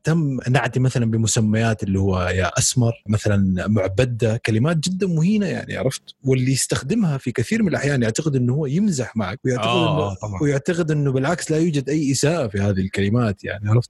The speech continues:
Speaker 1: ويستخدم أوصاف منحوتة بسبب التنميط، سواء هذا التنميط اللي مترسخ مجتمعيًا أو عن طريق الإعلام، إنه مثلًا ال-، الرجل الأسمر رجل مثلًا يحب الألوان الزاهية، الأحمر والأصفر وأيًا ما يكن. رجل أسمر مثلًا رجل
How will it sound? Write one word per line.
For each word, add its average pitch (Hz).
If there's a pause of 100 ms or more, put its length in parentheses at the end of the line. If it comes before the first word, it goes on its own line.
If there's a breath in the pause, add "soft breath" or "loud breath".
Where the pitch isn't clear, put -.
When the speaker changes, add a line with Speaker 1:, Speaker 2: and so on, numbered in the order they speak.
Speaker 1:
ويستخدم 165
أوصاف 143 (120)
منحوتة 139
بسبب 131
التنميط، 123
سواء 120
هذا 160
التنميط 135
اللي 104
مترسخ 113
مجتمعيًا 107
أو 123
عن 113
طريق 110
الإعلام، 113
إنه 127
مثلًا 127
ال-، 110
الرجل 135
الأسمر 131
رجل 127
مثلًا 123
يحب 127
الألوان 123
الزاهية، 117
الأحمر 104
والأصفر 104
وأيًا 104
ما 101
يكن. 123
رجل 131
أسمر 123
مثلًا 117
رجل 113